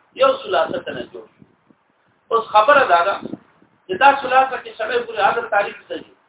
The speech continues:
اوس ثلاثه دې عدد دې تر کې چې وصل د یو کلمې د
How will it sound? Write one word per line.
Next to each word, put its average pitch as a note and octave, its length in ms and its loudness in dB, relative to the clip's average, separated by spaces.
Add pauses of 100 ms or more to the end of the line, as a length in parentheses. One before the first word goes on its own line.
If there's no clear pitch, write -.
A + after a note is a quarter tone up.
(1300)
اوس - 120 -12 (420)
ثلاثه B3+ 460 4
دې C#4 120 -2 (180)
عدد C4 300 4
دې C#4 140 -12
تر B3 140 -8
کې G3+ 220 -12
چې - 180 -12 (680)
وصل C#4+ 360 2
د C4 140 -10
یو A#3+ 120 -10
کلمې A#3+ 500 -6
د G#3+ 60 -2